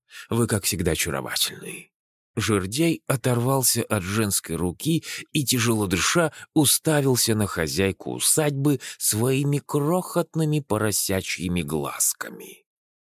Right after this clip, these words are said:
Выражение его лица абсолютно не соответствовало сказанным словам. Большими трафаретными буквами на этом лице читались истинные мысли толстяка.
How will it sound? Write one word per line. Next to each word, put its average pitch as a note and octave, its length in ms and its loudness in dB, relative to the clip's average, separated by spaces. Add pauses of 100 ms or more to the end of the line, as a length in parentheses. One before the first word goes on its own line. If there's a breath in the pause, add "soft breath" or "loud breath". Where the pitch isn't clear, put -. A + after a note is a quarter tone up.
(380 loud breath)
Выражение D#3 600 4
его C#3 240 4
лица C#3 320 2
абсолютно C3 580 0
не B2 140 2
соответствовало A2 1000 2
сказанным F#2 680 0
словам. C2+ 680 -4 (800 loud breath)
Большими F#2+ 840 0 (180 loud breath)
трафаретными B2 720 2
буквами A#2+ 600 2
на B2 280 2
этом G#2+ 360 0
лице F2 500 2 (220 loud breath)
читались E3 720 2
истинные C#3 560 2
мысли B2 380 2
толстяка. - 800 -2